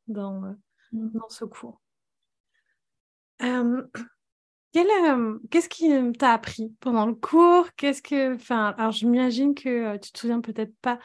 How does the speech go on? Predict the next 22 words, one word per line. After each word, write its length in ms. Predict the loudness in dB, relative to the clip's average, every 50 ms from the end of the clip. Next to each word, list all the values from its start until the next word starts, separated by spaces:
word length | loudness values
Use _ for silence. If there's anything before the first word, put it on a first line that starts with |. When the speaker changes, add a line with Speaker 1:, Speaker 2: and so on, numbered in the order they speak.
| -18 -20 _ _ _ _ -4
Speaker 1:
de 160 | -2 -2 -2
tout 340 | -2 -4 -6 -2 0 0 0
là 140 | 0 0
de 120 | 0 -2 -2
suite 200 | 0 0 0 0
parce 180 | 0 -4 -4 -4
que 80 | -8
c'est 120 | -14 -14 -14
très 260 | -12 -6 -4 -4 -2
riche, 260 | -2 -2 -4 -4 -4
c'est 220 | -6 -8 -8 -10 -10
très 260 | -10 -8 -8 -6 -4
dense. 380 | -4 -4 -6 -6 -10 -20 -20 _ _ _ _ _ _ _ _ _ _ _ _ _ -2
Mais, 380 | 0 2 4 4 4 4 2 2
euh, 100 | -2 -4
si 180 | -4 -2 0
là, 140 | 0 2 0
je 80 | 0 -2
devais 220 | -4 -2 -2 -4
te 80 | -6 -6
dire, 360 | -2 0 2 2 2 2 0
euh, 120 | -2 -2